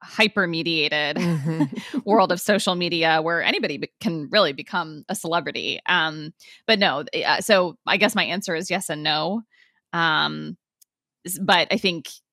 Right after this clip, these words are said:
Speaker 1: we are in a unique time today where we
Speaker 2: Yeah.
Speaker 1: see the outsized role that celebrity has in churches, ministries, and in our hearts and imaginations.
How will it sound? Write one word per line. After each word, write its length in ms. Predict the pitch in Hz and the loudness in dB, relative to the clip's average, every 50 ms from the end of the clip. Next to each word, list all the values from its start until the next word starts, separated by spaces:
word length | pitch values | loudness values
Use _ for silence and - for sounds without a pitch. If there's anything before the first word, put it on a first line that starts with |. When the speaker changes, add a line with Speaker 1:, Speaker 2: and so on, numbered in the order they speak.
| _ _ _ _ _ _ - | _ _ _ _ _ _ -10
Speaker 1:
we 200 | 185 185 208 196 | -4 0 2 4
are 120 | 185 170 151 | 4 4 2
in 180 | - 202 190 | 0 0 0
a 60 | 180 | 0
unique 580 | 170 170 147 160 170 165 170 208 254 240 - - | -2 -4 -6 -8 -8 -4 0 0 0 0 -2 -6
time 680 | - - - 156 151 151 143 143 143 143 113 - 175 _ - | -8 -2 -2 0 0 0 0 -2 -4 -6 -10 -12 -14 _ -10
today 640 | - 202 151 160 131 98 85 - 85 92 - 190 _ _ _ _ _ _ _ _ _ - | -6 -4 -2 0 0 0 0 -2 -4 -8 -10 -12 _ _ _ _ _ _ _ _ _ -6
where 180 | 175 185 175 | -2 -2 -2
we 160 | 165 165 165 156 | -2 -2 -4 -2
Speaker 2:
Yeah. 140 | - 180 196 | 0 0 0
Speaker 1:
see 580 | 190 165 160 156 156 156 151 151 151 160 - - _ _ _ _ _ _ - | 0 0 -2 -2 -4 -4 -4 -4 -6 -8 -10 -16 _ _ _ _ _ _ -14
the 380 | - 170 156 165 - 170 160 - - | -12 -8 -4 -2 -2 -2 -2 0 2
outsized 680 | 180 180 170 - - - - 165 143 139 160 160 - | 2 2 2 -2 -4 -2 0 0 2 2 0 -2 -4
role 460 | 160 160 143 147 139 131 139 123 143 - - - - - | -6 -4 -4 -2 -2 -2 -4 -4 -6 -8 -12 -12 -4 -2
that 160 | 196 165 - | -2 -2 -2
celebrity 540 | - - 180 165 165 165 160 - 151 151 147 | -2 -2 0 0 0 0 -2 -2 -6 -6 -6
has 800 | 175 - - 139 143 147 143 147 147 135 - - - - - - _ _ _ - | -6 -2 0 2 2 2 2 0 -2 -4 -4 -2 -2 -2 -4 -6 _ _ _ -2
in 480 | 175 160 151 139 139 143 139 147 156 _ _ _ _ _ - | -2 0 0 -2 -2 -4 -6 -8 -10 _ _ _ _ _ -8
churches, 460 | - - 185 156 - - 156 151 - | -2 0 0 0 0 -2 -4 -2 -2
ministries, 680 | 180 160 143 156 - - - - 165 147 143 139 - - | -4 -4 -4 -4 -4 -4 -4 -4 -4 -2 -2 -4 -4 -4
and 120 | 131 156 | -4 -2
in 100 | 147 147 | 0 0
our 340 | 143 139 127 127 139 175 _ _ | 0 0 0 -4 -6 -10 _ _
hearts 300 | - - 180 151 127 - | -8 -4 -2 -2 -2 -4
and 80 | - 120 | -8 -6
imaginations. 1000 | 120 113 - - - - - - - - - 76 71 - - - - - - | -6 -6 -8 -8 -10 -12 -10 -10 -10 -8 -10 -10 -12 -12 -8 -6 -4 -4 -4